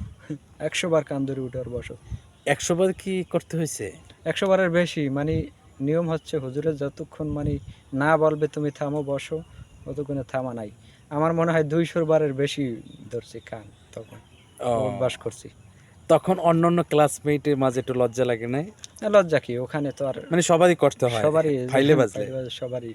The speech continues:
Speaker 1: কান ধরে লাগে।
Speaker 2: সেখানে বলার কিছু থাকে
Speaker 1: বলার
Speaker 2: না?
Speaker 1: কিছু থাকে না।
Speaker 2: ও যাক, এটা খুব স্মৃতিময়।
Speaker 1: স্মৃতিময়।
Speaker 2: আহ, কোনো দুষ্টামি হয়েছে কিনা, যে দুষ্টামির কারণে, আহ, বিপদে পড়তে হয়েছে?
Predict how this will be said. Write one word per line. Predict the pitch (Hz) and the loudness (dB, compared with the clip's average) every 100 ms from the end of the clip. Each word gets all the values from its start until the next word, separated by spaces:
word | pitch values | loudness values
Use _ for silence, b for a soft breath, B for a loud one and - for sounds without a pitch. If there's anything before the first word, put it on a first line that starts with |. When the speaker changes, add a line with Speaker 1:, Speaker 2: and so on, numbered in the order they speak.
| - | -14
Speaker 1:
কান | - 117 | -14 -10
ধরে | 117 113 | -10 -12
লাগে। | 110 110 | -16 -6
Speaker 2:
সেখানে | 123 127 135 123 | -4 0 0 0
বলার | 120 120 120 | 0 2 0
কিছু | - 113 | -2 -6
থাকে | - 117 | -6 -4
Speaker 1:
বলার | 123 | -4
Speaker 2:
না? | 120 | -6
Speaker 1:
কিছু | 110 107 | -10 -16
থাকে | 110 - | -20 -20
না। | - - _ 120 | -20 -20 _ -6
Speaker 2:
ও | 117 | 0
যাক, | 123 131 | 2 4
এটা | 135 143 143 | 4 2 4
খুব | - 143 - | 2 2 -2
স্মৃতিময়। | - 143 135 107 113 135 | -2 0 0 0 -2 -2
Speaker 1:
স্মৃতিময়। | 135 123 - 107 107 | -6 -8 -10 -14 -8
Speaker 2:
আহ, | 113 117 117 113 113 110 113 107 | -2 2 2 2 0 -2 -4 -2
কোনো | 143 139 | 0 2
দুষ্টামি | 127 160 - 175 165 | 2 0 2 4 6
হয়েছে | 147 139 135 | 6 6 0
কিনা, | 123 117 120 | -2 -4 -2
যে | 120 117 | -2 -2
দুষ্টামির | 127 - 135 127 123 | -4 -2 -2 -2 -2
কারণে, | 127 120 120 120 117 | 0 0 0 -2 -4
আহ, | - - - _ 110 110 107 | -10 -20 -20 _ -4 -4 -4
বিপদে | 104 113 120 117 | -6 0 0 0
পড়তে | 113 - | -4 -4
হয়েছে? | 113 101 - | -6 -6 -10